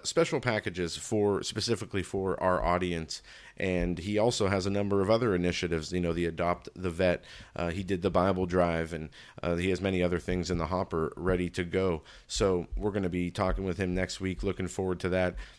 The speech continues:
And John will be back and should be back with us Monday. Now,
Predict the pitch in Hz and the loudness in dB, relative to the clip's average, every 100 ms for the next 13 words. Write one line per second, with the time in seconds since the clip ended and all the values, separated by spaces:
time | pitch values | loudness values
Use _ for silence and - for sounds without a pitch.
0 | - 107 107 98 - 101 131 135 117 92 | -8 -2 -2 -2 -6 0 2 4 2 0
1 | 95 90 92 87 92 85 107 95 87 87 | -2 -2 0 0 -2 -2 -2 0 2 0
2 | - - 101 87 - 98 85 - - 101 | -2 -4 -2 -2 -2 -2 -2 -4 -6 0
3 | 107 101 87 76 80 104 95 78 | 2 4 2 -2 -2 0 0 -2